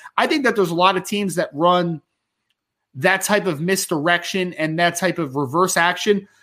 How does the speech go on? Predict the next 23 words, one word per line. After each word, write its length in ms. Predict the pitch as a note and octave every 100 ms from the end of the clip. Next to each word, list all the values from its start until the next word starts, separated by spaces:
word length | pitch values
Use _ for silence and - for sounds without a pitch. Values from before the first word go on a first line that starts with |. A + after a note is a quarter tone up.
| - _ -
almost 340 | G#3+ B3 A#3+
out 120 | A#3
of 80 | F3
desperation. 880 | F#3 F#3+ - C#3 D3 E3+ - G#2 G2 _
And 160 | D3+ F#3+
usually 280 | A#3 B3+ C#4+
when 120 | A#3
you're 80 | G3+
running 240 | A3 A3
out 80 | A3
of 80 | F3+
desperation, 760 | G#3 G#3 D3 E3+ G#3 C4+ A#3+ -
usually 340 | F3+ B3 F#4
they 120 | D4 A3+
suck 340 | - E3+ -
at 200 | A#2 A2
it 120 | - -
<laughs> 20 |
because 340 | G#3 - B3+
it's 160 | A3 A3
like, 340 | G#3+ F#3 F#3 - - - _ _ -
y-, 120 | F#3+
y-, 140 | G3